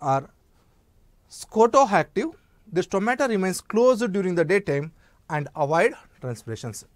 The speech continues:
During the daytime, what happens? The stomata of these plants has been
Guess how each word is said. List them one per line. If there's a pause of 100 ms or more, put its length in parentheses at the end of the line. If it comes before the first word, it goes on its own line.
During
the
daytime,
what
happens? (340)
The
stomata
of
these
plants
has
been